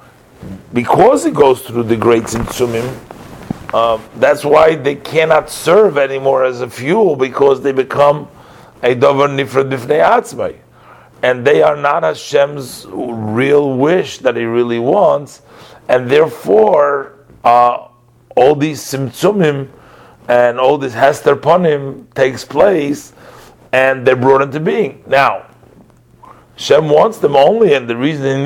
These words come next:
needs them is because he wants to place the person in this world,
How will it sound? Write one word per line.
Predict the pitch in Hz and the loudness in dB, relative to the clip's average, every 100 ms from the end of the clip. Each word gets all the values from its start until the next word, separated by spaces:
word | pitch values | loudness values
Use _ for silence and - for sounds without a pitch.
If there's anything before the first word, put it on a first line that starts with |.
| 190 | -2
needs | 196 | 0
them | 160 135 | 0 2
is | 123 | -2
because | 120 123 131 113 | -4 -2 0 0
he | |
wants | 117 127 127 | 0 -2 -2
to | 123 | -10
place | 110 123 120 | -2 0 0
the | - | -4
person | - 180 214 - 123 | -2 -2 -2 -4 -6
in | 113 | -6
this | 110 107 | -8 -8
world, | 120 190 170 131 123 | -2 0 2 -2 -8